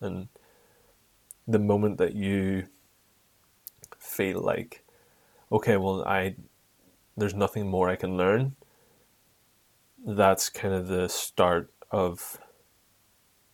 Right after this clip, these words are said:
a life less fulfilled,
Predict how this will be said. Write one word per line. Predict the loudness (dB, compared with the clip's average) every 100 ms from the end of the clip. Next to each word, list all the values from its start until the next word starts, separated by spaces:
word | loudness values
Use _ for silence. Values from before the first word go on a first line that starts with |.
| _ _ _ _ _ _ _ _ _ _ _ _ _ _ _ _ _
a | 0
life | 4 4 2 -4 -2
less | 0 0 -2
fulfilled, | -6 -6 -2 -2 -4 -8